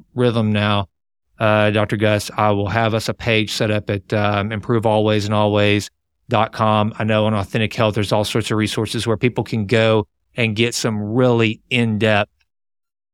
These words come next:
show notes and also point to that. Uh, it's in the show notes from our last Friday episode, folks. If you didn't see that, there is a link to, uh, Doctor Gus's course that's free. Just, I mean, and like he said in the last episode,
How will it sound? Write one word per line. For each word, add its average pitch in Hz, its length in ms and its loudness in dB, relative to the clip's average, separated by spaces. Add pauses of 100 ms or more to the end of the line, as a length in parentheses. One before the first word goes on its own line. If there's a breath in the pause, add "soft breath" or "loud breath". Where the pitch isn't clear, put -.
(140)
show 131 360 0
notes 120 380 2
and 117 120 2
also 113 380 2
point 110 420 -4
to 117 320 -2 (400)
that. 117 380 0
Uh, 113 140 2 (100)
it's 120 200 -6
in 143 120 2
the 170 60 2
show 156 260 2
notes 156 180 0
from 135 140 -4
our 120 100 2
last 117 540 -2 (240)
Friday 131 380 2
episode, 131 600 0
folks. 127 300 0
If - 100 -10
you 120 100 -4
didn't 110 140 -6
see 135 80 -4
that, 131 180 0 (680)
there 120 320 2
is 123 180 0
a 127 140 2
link 120 400 0
to, 120 360 2 (440)
uh, 110 260 2
Doctor 120 320 0
Gus's 123 460 0
course 147 440 -2
that's 135 180 -4
free. 156 500 0
Just, - 380 -2 (200)
I 127 40 -8
mean, 123 280 -2 (160)
and 123 140 -4
like 123 120 0
he 147 120 -2
said - 160 0
in 143 80 2
the 147 40 0
last 147 240 0
episode, 156 480 0